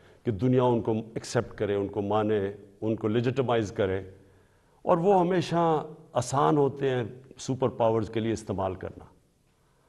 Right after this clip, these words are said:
लेकिन जनरल मुशर्रफ के दौर में तो सिर्फ दस ड्रोन अटैक्स हुए,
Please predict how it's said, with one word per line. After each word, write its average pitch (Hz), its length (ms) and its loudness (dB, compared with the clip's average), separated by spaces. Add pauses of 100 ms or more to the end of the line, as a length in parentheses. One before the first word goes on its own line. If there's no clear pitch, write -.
(440)
लेकिन 175 340 2
जनरल 170 280 2
मुशर्रफ 180 520 0
के - 80 -4
दौर 131 280 0
में 143 160 -6
तो 127 80 -10
सिर्फ 113 400 -6
दस 139 260 2
ड्रोन 110 220 2
अटैक्स 92 420 -4
हुए, 82 120 -10